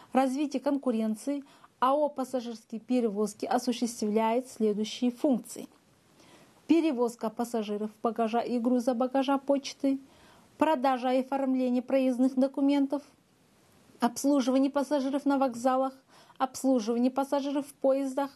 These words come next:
текущее содержа-, содержание и ремонт вокзалов, теху-, техническое обслуживание и ремонт пассажирских вагонов, экипировка вагонов водой,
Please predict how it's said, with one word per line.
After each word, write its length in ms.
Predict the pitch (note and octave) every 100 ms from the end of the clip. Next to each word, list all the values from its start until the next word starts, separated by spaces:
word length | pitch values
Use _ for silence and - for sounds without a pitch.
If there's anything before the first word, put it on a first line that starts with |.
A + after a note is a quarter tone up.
| _ _ _ _ _ _
текущее 680 | - D4 - F#4+ - C4 A#3+
содержа-, 640 | G#3 B3 B3 A#3+ C#4+ C#4 - -
содержание 920 | - A#3+ C4+ C#4+ C#4+ C4+ A#3+ A3 D4+ _ _ -
и 140 | A#3+
ремонт 420 | B3+ B3 C#4+ C#4
вокзалов, 500 | A#3+ G#3 A3 G#3 F#3+ - - - - _ _
теху-, 320 | - C4+ D#4+
техническое 640 | B3 C#4+ F4 F#4 - - C4
обслуживание 720 | B3+ - C4+ A3 B3 B3 B3+
и 200 | - C4
ремонт 400 | C4+ B3 B3+ B3
пассажирских 720 | C4 C4 A#3 A3+ A3 - A#3+
вагонов, 400 | C4 B3+ C#4 C4+ - - - - -
экипировка 640 | C4 C4+ E4+ F#4 F4+ C4+
вагонов 400 | B3+ B3+ D4 C4+ C4
водой, 480 | A#3 A#3+ A3+ A#3